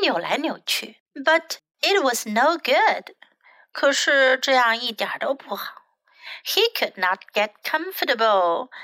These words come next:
他怎样也不舒服。"Silly basket," said Kipper, and went outside. 奇波说，"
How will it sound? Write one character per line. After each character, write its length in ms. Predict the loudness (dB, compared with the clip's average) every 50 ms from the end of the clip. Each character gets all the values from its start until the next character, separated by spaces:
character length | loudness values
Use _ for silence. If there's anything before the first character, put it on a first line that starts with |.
| -16
他 140 | -4 -4 -2
怎 180 | 0 0 0 2
样 160 | 2 2 2
也 140 | 2 0 -2
不 180 | -2 -6 -8
舒 240 | -6 -2 -2 -2 -2
服。 300 | -2 -4 -6 -8 -10 -10 _ _ _ _ _ _ _ _ _ _ _ _ _ _ _
"Silly 580 | -6 -4 -2 0 4 4 6 6 6 2 0 -2 _ _
basket," 800 | 2 2 4 4 4 2 2 0 -2 -2 -2 -4 -4 -8 -12 -14 -8
said 260 | -6 -4 -4 -4 -6 -8 _
Kipper, 640 | -6 -6 -4 -4 -6 -6 -6 -8 -8 -10 -16 -18 -18 _ _ _ _ _
and 440 | 0 2 2 2 2 0 -2 -6 -12 -14 -14
went 320 | -8 -4 -4 -4 -4 -4 -6 -4
outside. 720 | 0 0 0 0 -2 -4 -4 -4 -6 -8 -12 -20 _ _ -20 -20 _ _ _ _ -20 -20 -20 -6
奇 120 | _ -6 -2
波 160 | 0 0 0
说，" 200 | 0 0 2 2